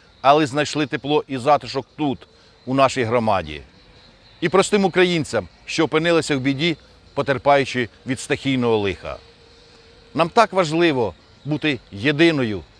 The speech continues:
згуртованою родиною, мати різні думки і погляди, але вміти чути один одного, знаходити компроміси та досягати бажаних цілей. Дорогі знам'янчани,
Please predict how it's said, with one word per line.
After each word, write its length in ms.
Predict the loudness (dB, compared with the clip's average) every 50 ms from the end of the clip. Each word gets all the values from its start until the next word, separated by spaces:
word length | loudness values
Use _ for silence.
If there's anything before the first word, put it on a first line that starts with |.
| -20 -18
згуртованою 720 | -12 -6 -4 -2 -2 0 2 2 2 2 2 2 2 2 2
родиною, 540 | 2 0 0 -2 -2 -4 -6 -8 -10 -12 -14 -18 _ _ _ _ _ _ _ _ _ _ _ _ -4
мати 320 | 0 2 2 2 2 0
різні 320 | -2 -2 -2 -2 -2 -2 0
думки 480 | 0 0 -2 -2 -2 0 0 -2 -2 -6
і 80 | -10 -8
погляди, 640 | -2 0 2 2 2 0 -2 -4 -4 -6 -8 -8 -10 -16 _ -20 _ _ _
але 180 | 0 0 2 2
вміти 320 | 2 0 0 0 0 -2
чути 320 | -2 -2 -2 -2 -2 -2 0
один 300 | 0 2 2 0 0 0
одного, 500 | 0 0 0 -2 -4 -6 -6 -8 -10 -12 _ _ _ _ _ -16
знаходити 600 | -6 -2 -2 0 2 2 2 2 2 -2 -4 -4
компроміси 720 | -4 -4 -4 -2 -2 -2 0 0 -2 -2 -2 -2 -4 -4 -4 _ _ _ _ -12 _
та 80 | -4 -2
досягати 600 | -2 -2 0 2 4 6 6 4 4 2 -8 -10 _ _ _ -4
бажаних 480 | 0 2 2 2 2 -2 -6 -6 -8
цілей. 420 | -10 -12 -8 -8 -8 -8 -10 -12 -16 -18 _ _ _ _ _ _ _ _ _ -20 -20 _ -20 -20 -20 -20 -20 -20 _ -20 -20 -20 -20 -6 0
Дорогі 260 | 2 4 4 4 2
знам'янчани, 640 | 2 0 0 -2 -2 -4 -2 -2 -2 -2 -2 -6 -12